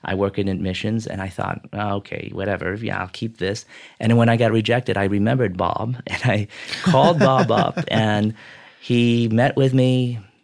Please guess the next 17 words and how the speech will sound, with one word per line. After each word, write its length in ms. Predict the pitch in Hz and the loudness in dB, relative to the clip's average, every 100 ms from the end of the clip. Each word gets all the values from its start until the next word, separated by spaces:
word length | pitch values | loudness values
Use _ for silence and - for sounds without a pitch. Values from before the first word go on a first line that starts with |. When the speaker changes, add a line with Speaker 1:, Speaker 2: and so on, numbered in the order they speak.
| _ _ - | _ _ -10
Speaker 1:
Uh, 200 | 92 95 92 | -4 -4 -2
we 100 | 101 | 2
worked 320 | 107 117 113 | 2 2 2
on 120 | 107 | 0
a 60 | 95 | 2
letter 300 | 104 113 123 | 2 4 4
of 80 | 120 | 2
appeal 340 | 117 120 117 | -2 0 0
together, 640 | 117 110 110 110 107 110 - | 0 0 0 0 0 -2 -4
and 600 | 98 95 92 95 95 - | -4 -2 -2 -4 -4 -8
a 40 | - | -6
few 180 | 110 | -2
weeks 220 | 110 107 - | -2 -2 -2
later, 440 | 110 110 98 90 - | 0 0 0 -2 -8
um, 520 | - 92 92 90 95 - _ - _ _ _ - | -8 -8 -6 -8 -10 -14 _ -20 _ _ _ -10
I 80 | 95 | -4
got, 280 | 95 95 | 0 0